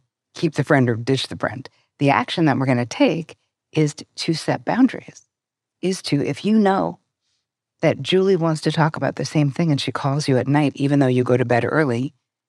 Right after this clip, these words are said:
you are not going to pick up her call. You're going to let other people know. If you, like, we start setting boundaries for ourselves, protecting our energy, our bandwidth, our time,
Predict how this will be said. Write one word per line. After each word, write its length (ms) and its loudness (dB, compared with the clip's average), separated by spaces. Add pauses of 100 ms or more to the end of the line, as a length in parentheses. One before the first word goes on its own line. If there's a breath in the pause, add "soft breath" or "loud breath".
(100)
you 160 2
are 60 6
not 180 2
going 200 2
to 140 -4
pick 220 -4
up 140 -4
her 120 -2
call. 420 -6 (840)
You're 180 2
going 200 0
to 120 2
let 200 4
other 180 0
people 320 -4
know. 320 -4 (500)
If 160 -4
you, 300 -2 (100)
like, 320 0 (300)
we 100 -8
start 360 0 (240)
setting 400 2
boundaries 480 0
for 200 -4
ourselves, 540 -14 (640)
protecting 800 -2 (580)
our 200 2
energy, 640 0 (340)
our 140 -2
bandwidth, 580 -4 (380)
our 160 -2
time, 580 -4